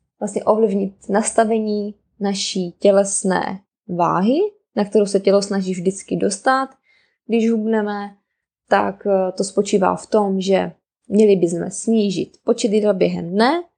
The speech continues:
na základní tři, u někoho i na dvě, pokud mu to vyhovuje, a vyměnit složení potravin, potravy v tom, že navýšíme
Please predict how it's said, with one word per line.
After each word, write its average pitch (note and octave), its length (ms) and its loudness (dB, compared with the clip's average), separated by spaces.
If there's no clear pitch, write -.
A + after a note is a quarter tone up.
na G#3 120 0
základní F#3 640 -2
tři, B3+ 540 0
u F#3+ 100 -4
někoho F#3 600 -4
i F#3+ 60 -4
na A3+ 160 2
dvě, B3 180 4
pokud A#3+ 400 -2
mu A3+ 180 -4
to A3 140 2
vyhovuje, G3+ 680 0
a F#3 400 -2
vyměnit G#3+ 440 2
složení G#3+ 440 2
potravin, G3 640 0
potravy G3+ 400 0
v - 80 -12
tom, A#3 340 0
že G#3 120 0
navýšíme G3 580 0